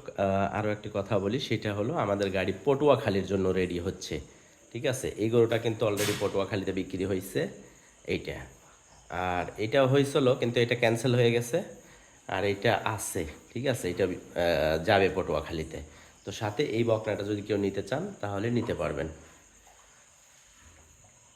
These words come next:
আর এই পাশে আমাদের, আহ, ব্রাহ্মা বকনাটা, মাশাআল্লাহ, আগের চাইতে অনেক বড় হয়েছে এখন, এবং খাবার,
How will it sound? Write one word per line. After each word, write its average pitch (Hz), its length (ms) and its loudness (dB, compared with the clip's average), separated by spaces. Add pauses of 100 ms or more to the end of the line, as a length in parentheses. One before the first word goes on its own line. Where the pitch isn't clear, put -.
(440)
আর 95 140 -2 (100)
এই 123 160 4
পাশে 131 420 0
আমাদের, 107 380 4
আহ, 101 460 -2
ব্রাহ্মা 104 400 0
বকনাটা, 104 420 0
মাশাআল্লাহ, 101 560 -2 (500)
আগের 95 340 -2
চাইতে 98 240 -2
অনেক 92 280 0
বড় 90 180 2
হয়েছে 98 360 -2
এখন, 110 300 -2 (160)
এবং 87 300 2 (1000)
খাবার, 113 360 2